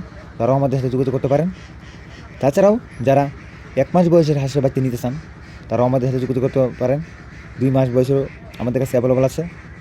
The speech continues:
আড়াই মাস বয়সেও আছে, তিন মাস, চার মাস, পাঁচ মাস, ছয় মাস, এমনকি এক সিজন উপরেও আমাদের রানিং ডিম্পার হাঁস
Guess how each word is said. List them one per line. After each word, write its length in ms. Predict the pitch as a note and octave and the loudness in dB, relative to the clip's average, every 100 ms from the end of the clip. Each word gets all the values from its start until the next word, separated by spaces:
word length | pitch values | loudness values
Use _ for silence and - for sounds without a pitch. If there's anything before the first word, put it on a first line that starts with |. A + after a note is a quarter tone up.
| - - A#2 | -18 -6 -2
আড়াই 160 | C3 C3 | 0 0
মাস 100 | C3 B2 | -2 0
বয়সেও 320 | C3 C3+ D3+ D3+ C#3 | 2 2 2 2 2
আছে, 160 | - G3 - - - - - | 0 -6 -8 -18 -18 -18 -2
তিন 120 | C#3+ C#3 | 0 2
মাস, 120 | C#3 - | 2 2
চার 120 | B2+ C3+ | 2 2
মাস, 120 | D#3 - - | 0 -2 -4
পাঁচ 160 | B2+ C3 D3 | -2 0 0
মাস, 120 | E3+ - - - - - | -2 -2 -18 -20 -18 0
ছয় 160 | C#3 C#3+ | 2 4
মাস, 140 | D3+ - - - - - - - - - B2+ | 2 0 -8 -18 -18 -18 -18 -18 -18 -4 0
এমনকি 280 | D3 C3+ G#3+ - - - - - C3 | 0 0 -2 -2 -14 -18 -16 -4 -2
এক 60 | - | 0
সিজন 220 | D3 E3+ - - - - - - - - - - - - - C#3+ | 2 2 0 -12 -18 -18 -18 -18 -18 -18 -18 -18 -18 -18 -8 0
উপরেও 260 | D3 D3 D3+ | 4 6 6
আমাদের 220 | C3+ C#3+ G3 - - - | 6 4 2 -2 -8 0
রানিং 180 | C3 C3 | 2 2
ডিম্পার 220 | C#3 D3 B2+ | 0 -2 -2
হাঁস 140 | D#3+ | -4